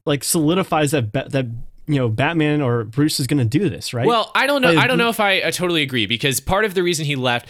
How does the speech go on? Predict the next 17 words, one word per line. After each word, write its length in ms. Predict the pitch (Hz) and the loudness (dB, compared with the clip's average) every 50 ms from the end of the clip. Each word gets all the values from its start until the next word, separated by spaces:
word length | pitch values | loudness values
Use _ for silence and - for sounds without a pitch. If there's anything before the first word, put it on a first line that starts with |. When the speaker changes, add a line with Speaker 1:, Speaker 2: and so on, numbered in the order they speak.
| - - - | -16 -8 -4
Speaker 2:
was 200 | 139 139 127 - | 0 0 0 0
to 380 | - - 151 147 131 123 120 - _ - 131 - - - | 0 -2 -2 -2 -2 -2 -4 -6 _ -16 -18 -14 -4 -2
get 240 | 170 190 - 160 | -2 -2 -2 -2
the, 180 | 143 180 156 117 110 101 - - | -4 -4 -4 -4 -8 -16 -18 -12
the, 380 | 104 131 127 110 110 113 117 - _ | -8 -6 -6 -4 -6 -8 -10 -12 _
the 440 | 113 127 123 117 117 113 113 117 - | -10 -8 -8 -6 -6 -6 -6 -6 -4
idea 380 | 123 131 131 110 147 170 170 143 | -4 -4 -4 -2 -2 -2 -2 -2
across 420 | 135 - - 143 135 131 123 - - | -4 -6 -4 -2 0 0 0 0 0
Speaker 1:
Message? 160 | 147 143 117 | 0 -2 -4
Speaker 2:
to 40 | - | -2
Bruce, 360 | - 131 127 120 101 98 - | -2 0 0 0 0 -2 -2
to 160 | - 135 127 117 | -2 -2 -2 0
get 140 | 143 143 | -2 -2
the 60 | 160 160 | -2 -2
message 320 | 156 165 165 - 160 139 | -2 -2 -2 -2 -2 -4
across 280 | 139 - 147 131 120 - - - - - | -2 -2 -2 -2 -2 -4 -12 -18 -18 -6
that 280 | 123 135 143 139 131 - | -2 0 0 0 -2 -4